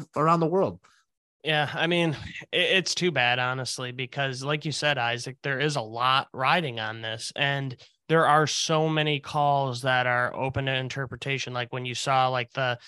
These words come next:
Speaker 2: the pass interference rule getting reviewed a couple of years ago when they took that away, it's so open to interpretation that not everything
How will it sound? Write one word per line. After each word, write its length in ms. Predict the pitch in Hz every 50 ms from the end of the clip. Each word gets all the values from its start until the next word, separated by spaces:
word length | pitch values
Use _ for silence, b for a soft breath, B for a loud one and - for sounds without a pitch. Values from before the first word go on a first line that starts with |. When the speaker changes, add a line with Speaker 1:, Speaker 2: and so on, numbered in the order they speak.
| B B -
Speaker 2:
the 60 | -
pass 320 | 139 - 135 127 120 - -
interference 640 | 139 131 127 120 - 139 135 135 127 120 - -
rule 420 | 139 131 127 120 117 117 117 117 -
getting 340 | 139 139 127 127 123 123 127 -
reviewed 400 | 143 143 127 123 120 120 120 120
a 60 | 113
couple 300 | - 131 123 - 123 120
of 40 | 120
years 220 | 120 120 117 117
ago 200 | 120 113 117 117
when 100 | 120 120
they 100 | 120 120
took 240 | - - 139 127 -
that 220 | 127 123 120 123
away, 260 | 120 120 120 117 120
it's 140 | 120 113 -
so 240 | - 147 143 151 -
open 320 | 117 139 139 - 147 139
to 140 | 135 135 131
interpretation 800 | 123 120 - - 139 131 - 127 - - 131 131 127 - - 147 143
that 160 | 131 - -
not 200 | 131 135 156 - -
everything 840 | - 135 135 143 151 147 131 - - 147 143 139 139 139 143 127